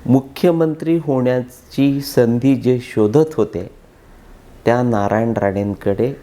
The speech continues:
विजय कुंभार हे प्रकरण घेऊन गेला.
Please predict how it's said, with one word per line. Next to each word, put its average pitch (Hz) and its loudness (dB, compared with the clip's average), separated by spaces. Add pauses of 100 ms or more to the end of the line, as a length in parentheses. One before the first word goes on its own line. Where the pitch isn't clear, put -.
(100)
विजय 101 2
कुंभार 101 -6 (460)
हे 120 2
प्रकरण 110 0
घेऊन 156 -2
गेला. 98 -4